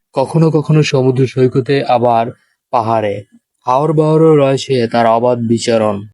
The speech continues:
কয়েকটা বাদ্যযন্ত্র আর সাঙ্গপাঙ্গ নিয়ে চলে যান কাঙ্ক্ষিত গন্তব্যে।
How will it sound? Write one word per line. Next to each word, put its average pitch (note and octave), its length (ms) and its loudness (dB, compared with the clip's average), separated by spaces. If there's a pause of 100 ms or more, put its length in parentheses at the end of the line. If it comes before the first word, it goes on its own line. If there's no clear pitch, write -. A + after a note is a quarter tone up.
(140)
কয়েকটা D3 360 0
বাদ্যযন্ত্র C#3+ 920 0
আর B2+ 320 0
সাঙ্গপাঙ্গ D3 680 -2
নিয়ে D3 220 2
চলে C3 300 0
যান A#2+ 340 -2
কাঙ্ক্ষিত A#2+ 480 -4
গন্তব্যে। A2 720 0